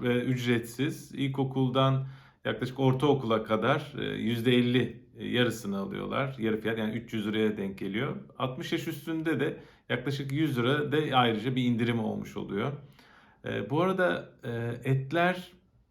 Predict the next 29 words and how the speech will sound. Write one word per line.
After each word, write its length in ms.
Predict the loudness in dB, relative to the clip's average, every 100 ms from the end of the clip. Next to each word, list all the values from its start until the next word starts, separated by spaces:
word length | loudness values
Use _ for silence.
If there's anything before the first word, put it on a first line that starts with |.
| _ -12
şimdi 240 | -4 0
yüz 180 | 0 0
dakikada 480 | 0 0 0 0 0
pişer 300 | 0 2 2
mi 140 | 2
diye 140 | 0 0
düşünmeyin. 520 | -2 -2 0 2 0
Çok 280 | -2 -6 -2
ince 260 | 0 2
olduğu 320 | 4 4 4 2
için 320 | 0 -4 -4
çok 240 | -4 -2
çabuk 260 | -2 -2 -4
pişiyor. 240 | -4 -4
Hadi 180 | -2 -6
kalın 260 | -4 0 2
etler 440 | 2 2 2 2
de 120 | 0
var 80 | -2
ama 320 | -2 -2 -4 -8 -20 -20 _
ateş 280 | -6 -4 -6
o 60 |
kadar 260 | -4 -2 0
güzel 380 | 0 0 0 0
ve 60 |
güçlü 360 | -2 -6 -8 -6
ki 200 | -2 0
ayarlayabiliyorsunuz 960 | 2 2 4 2 4 2 2 -2 -8 -6
siz. 300 | -8 -8